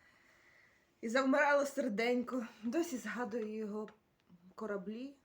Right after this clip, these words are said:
якісь привиди. Жінки ніби як в газету об-, об-,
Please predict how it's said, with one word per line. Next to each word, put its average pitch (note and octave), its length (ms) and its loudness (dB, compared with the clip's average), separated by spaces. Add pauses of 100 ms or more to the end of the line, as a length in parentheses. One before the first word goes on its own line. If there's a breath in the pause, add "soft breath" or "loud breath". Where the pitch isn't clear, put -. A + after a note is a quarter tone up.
якісь F3+ 360 -16
привиди. G3+ 680 -8 (1200 soft breath)
Жінки G3 440 -8
ніби G3+ 340 -2
як F#3 360 -10 (320)
в E3+ 200 -18
газету F#3 580 -8
об-, F#3 140 -12 (560 soft breath)
об-, F3 340 -14